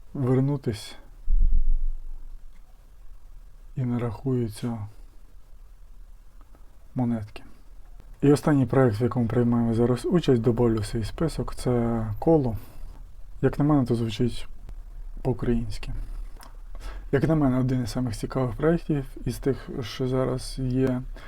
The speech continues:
трошки відрізняється від всіх інших, м, не як клон. І плюс тут ще є криптокарта.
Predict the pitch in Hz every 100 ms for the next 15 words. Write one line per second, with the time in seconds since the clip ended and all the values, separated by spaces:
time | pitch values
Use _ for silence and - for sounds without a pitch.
0 | - - - 151 - 131 123 120 120 127
1 | 123 120 123 123 120 127 120 - 185 180
2 | 170 156 - - - 131 123 - 139 131
3 | 127 123 - 151 165 165 - - - -
4 | - - 147 135 175 170 - 147 - 139
5 | 131 131 131 127 131 - - - - -
6 | - - - - 135 104 131 123 131 131
7 | -